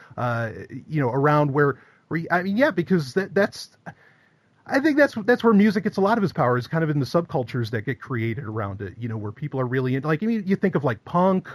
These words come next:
or you think of, you know, I mean, I can think of tons of music that I don't even really care for, where I recognize that there's this beautiful subculture and people really connect, uh, with each other on it. Uh, y-, you know, and yeah, I think that's awesome. So,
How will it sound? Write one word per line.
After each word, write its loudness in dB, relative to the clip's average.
or -2
you -2
think -2
of, 0
you -6
know, -2
I 2
mean, 2
I 2
can -4
think 0
of -2
tons 0
of -2
music -2
that -2
I -2
don't 0
even -2
really 0
care 2
for, 2
where 8
I 8
recognize 4
that 0
there's 2
this -2
beautiful 0
subculture 0
and -2
people -2
really 2
connect, 0
uh, 4
with -2
each -4
other 2
on -4
it. -6
Uh, 0
y-, -20
you 0
know, 0
and -8
yeah, 6
I 4
think -4
that's 0
awesome. -6
So, 2